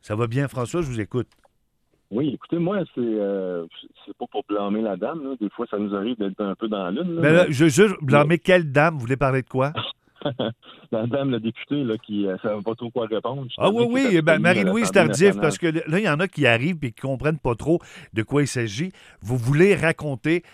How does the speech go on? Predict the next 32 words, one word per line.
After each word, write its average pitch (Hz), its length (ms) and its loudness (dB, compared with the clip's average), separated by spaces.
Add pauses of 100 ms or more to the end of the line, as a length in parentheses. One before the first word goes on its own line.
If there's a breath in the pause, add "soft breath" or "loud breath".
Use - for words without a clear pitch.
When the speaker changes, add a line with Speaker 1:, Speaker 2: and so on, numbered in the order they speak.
(120 soft breath)
Speaker 1:
ce-, 131 280 -6
cette - 300 -2
histoire. 143 600 0 (240 loud breath)
Ça 131 160 -4
se - 80 -8
passe 165 280 0
à 131 60 0
l'Assemblée 143 420 0
nationale. 117 560 0
Il 131 60 -2
y 131 40 0
a 127 60 0
un 123 40 0
vote 147 220 -2
qui 131 120 -10
se - 120 -10
prend 127 280 -4 (340 loud breath)
sur, 135 440 2
euh, 120 180 2 (300 loud breath)
les, 113 260 -2
les, 123 320 -2
les 127 180 0
taxes, - 500 -2
là, 127 280 2
euh, 104 180 -2
les 110 220 -4
Netflix - 840 -4
de 120 140 0
ce 123 140 -4
monde 127 340 -4
qui - 160 -12
sont 131 260 -6